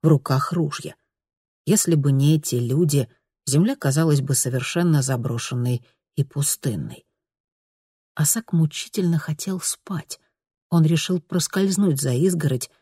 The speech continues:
и устроиться под одним из металлических навесов, так, чтобы запасай относил его запах прочь от людей. Он чувствовал,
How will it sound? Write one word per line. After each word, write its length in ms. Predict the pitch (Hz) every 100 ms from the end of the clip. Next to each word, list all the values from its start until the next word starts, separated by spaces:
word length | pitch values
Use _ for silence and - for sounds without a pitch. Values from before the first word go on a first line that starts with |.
| _ -
и 60 |
устроиться 580 | 175 165 233 247 226 180
под 180 | - 143
одним 360 | 135 160 180 151
из 80 |
металлических 680 | 143 131 131 151 143 - 127
навесов, 580 | 123 120 151 185 175 - - _ _
так, 180 | 220 214
чтобы 320 | - 196 160
запасай 580 | 147 151 147 - 208 185
относил 400 | 147 147 - 196
его 260 | 151 139
запах 420 | 135 147 151 151 -
прочь 300 | 151 143 151
от 140 | 147
людей. 460 | 156 160 156 - - _ _ _ _ _ -
Он 240 | 151 143
чувствовал, 720 | - - 208 - 143 131 120